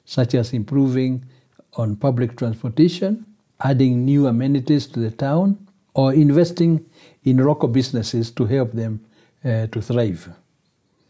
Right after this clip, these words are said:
They might even want to consider organizing a town meeting to discuss the revitalization efforts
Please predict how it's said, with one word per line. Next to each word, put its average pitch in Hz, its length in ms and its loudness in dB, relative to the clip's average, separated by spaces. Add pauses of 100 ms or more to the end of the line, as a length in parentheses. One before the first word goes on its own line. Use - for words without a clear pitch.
(360)
They 131 100 0
might 147 240 4
even 160 300 4
want 135 160 0
to 120 80 -6
consider 123 500 -2
organizing 127 640 0
a 110 60 -2
town 127 380 -2
meeting 123 400 -2
to 104 100 -8
discuss 113 680 -4 (420)
the 120 100 -2
revitalization 113 840 -2
efforts 113 580 -10